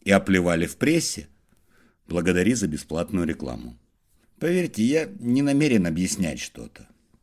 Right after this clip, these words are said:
только рассказать об истории текстов и некоторых своих ощущениях, возникших по ходу работы над ними.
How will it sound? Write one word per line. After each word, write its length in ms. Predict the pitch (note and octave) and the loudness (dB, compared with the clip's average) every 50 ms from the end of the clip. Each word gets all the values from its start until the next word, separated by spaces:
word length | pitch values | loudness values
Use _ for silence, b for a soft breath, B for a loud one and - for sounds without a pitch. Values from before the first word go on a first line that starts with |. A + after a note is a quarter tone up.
| _ - - - | _ -16 -6 -2
только 280 | - E3 F#3 - - A#2 | -2 0 0 2 2 2
рассказать 460 | G#2 G2+ - - G#2 G2+ B2 A#2 - | 2 2 0 0 0 2 2 2 0
об 140 | E2 E2 F2+ | 0 -2 -2
истории 400 | - - - G#2 F#2 E2 D#2+ D2+ | -4 -2 0 0 0 2 0 -2
текстов 500 | - - C#3 D#3 D3+ - - - A#2+ - - _ b b b b b b b b b | 0 -2 -2 -2 -2 -4 -8 -8 -10 -10 -12 _ b b b b b b b b b
и 80 | b G#2 | b 4
некоторых 520 | B2 D#3+ E3+ - D#3 - B2 G#2 G2 G2 | 4 4 2 0 0 0 2 0 0 0
своих 400 | - - F#2 G2 B2+ C#3 - C3 | -2 0 0 2 2 0 0 -4
ощущениях, 880 | B2 - - A2 - - - - D#2 C#2+ C#2 C#2 C#2 C#2 C#2 - - _ | -6 -4 -4 -4 -4 -4 -4 -4 -4 -2 -4 -4 -6 -8 -10 -12 -16 _
возникших 600 | - C#2+ D#2+ D#2+ D2 F#2+ B2+ C#3+ - - B2 F#2+ - | -8 -6 -4 0 2 2 2 2 0 -2 -6 -6 -6
по 100 | - D#2 | -8 -8
ходу 280 | - - E2+ D#2 D#2 | -6 -6 -4 -4 -2
работы 400 | D2 C#2+ C#2 C2+ D#2 F#2+ G2 - | -4 -4 -4 -4 -4 -4 -2 -2
над 200 | G2 F2 D#2 C2 | -2 -2 -4 -4
ними. 380 | A1+ A#1+ B1 A#1+ A#1 A1+ A1 - | -8 -10 -12 -12 -12 -14 -16 -20